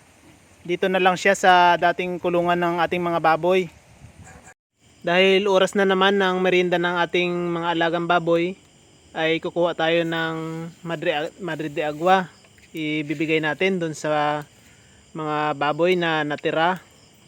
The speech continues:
Ang kukunin natin ay yung medyo magulang na, na puno, para diretso na nating itatanim dun sa ating babuyan. At para tuloy-tuloy na rin ang pagpaparami natin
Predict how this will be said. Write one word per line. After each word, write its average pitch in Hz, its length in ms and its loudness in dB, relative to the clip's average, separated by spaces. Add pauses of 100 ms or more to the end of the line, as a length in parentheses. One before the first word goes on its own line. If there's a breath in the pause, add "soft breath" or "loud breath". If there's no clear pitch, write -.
(840)
Ang 180 160 -4
kukunin 190 480 -2
natin 185 240 -2
ay 180 160 2
yung 180 240 -2
medyo 175 400 0
magulang 170 480 -2
na, 190 240 0
na 175 320 0
puno, 180 480 -2 (880)
para 170 480 2
diretso 175 400 -2
na 170 80 -4
nating 165 560 -4 (240)
itatanim 185 560 -4 (560)
dun 156 160 -10
sa 156 640 0
ating 165 560 -6
babuyan. 165 480 2 (640)
At 175 400 0
para 175 240 2
tuloy-tuloy 175 560 0
na 170 80 0
rin 190 240 2
ang 160 320 -4
pagpaparami 165 640 0
natin 180 480 -4